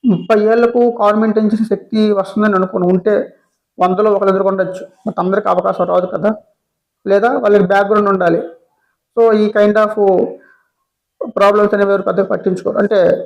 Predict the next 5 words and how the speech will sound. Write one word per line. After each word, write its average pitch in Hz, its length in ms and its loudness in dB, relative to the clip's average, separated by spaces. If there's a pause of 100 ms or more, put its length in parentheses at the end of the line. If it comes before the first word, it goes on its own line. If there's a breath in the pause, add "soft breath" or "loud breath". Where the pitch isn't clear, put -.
(440)
ఆలోచించరు, 190 520 0 (880)
only 202 240 2
డిమాండ్స్ 202 320 -2
మాత్రం 202 280 -2
చూస్తారు. 175 380 -2